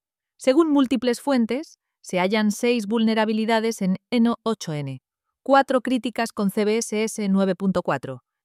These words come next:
que permiten ejecución remota, acceso a cuyos archivos y cross-site scripting, afectando especialmente entornos multiusuario con acceso a credenciales.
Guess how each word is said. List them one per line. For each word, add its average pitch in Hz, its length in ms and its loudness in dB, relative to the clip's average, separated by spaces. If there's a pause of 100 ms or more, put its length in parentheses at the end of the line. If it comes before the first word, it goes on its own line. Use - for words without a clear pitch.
que 170 100 -2
permiten 175 440 -2
ejecución 226 560 -2
remota, 220 500 0 (240)
acceso 175 460 -4
a 156 40 -4
cuyos 156 240 -6
archivos 240 720 -4
y 202 80 -4
cross-site 220 640 -2
scripting, 302 580 -4 (400)
afectando 233 580 0
especialmente 226 720 0
entornos 196 500 -2
multiusuario 254 760 0
con 170 140 -4
acceso 180 440 -4
a 185 60 -4
credenciales. 139 840 -6